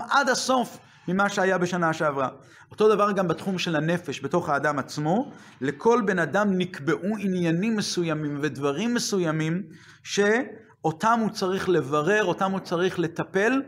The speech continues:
ואסור לערבב בין עניין אחד ל-, של אדם אחד לבין עניין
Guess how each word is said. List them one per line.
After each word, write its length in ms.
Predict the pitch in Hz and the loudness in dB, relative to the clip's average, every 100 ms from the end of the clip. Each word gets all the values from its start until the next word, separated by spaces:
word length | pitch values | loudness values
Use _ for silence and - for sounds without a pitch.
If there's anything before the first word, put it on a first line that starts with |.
| - - | -10 -10
ואסור 440 | 156 160 - 262 254 | -2 -2 0 0 2
לערבב 680 | 208 170 156 147 240 214 208 247 - - - | 2 2 2 2 2 2 -2 -6 -8 -20 -12
בין 360 | 151 160 147 170 | -6 -2 0 0
עניין 360 | 170 170 185 202 | 0 0 0 0
אחד 320 | 170 202 185 165 | 0 2 2 2
ל-, 240 | 170 170 170 - - - | 2 2 0 -8 -20 -10
של 220 | - 170 | -2 0
אדם 300 | 165 143 190 | 2 2 0
אחד 320 | 175 208 208 170 | 0 2 4 4
לבין 280 | 160 165 | 2 2
עניין 400 | 165 165 160 165 | 0 2 2 0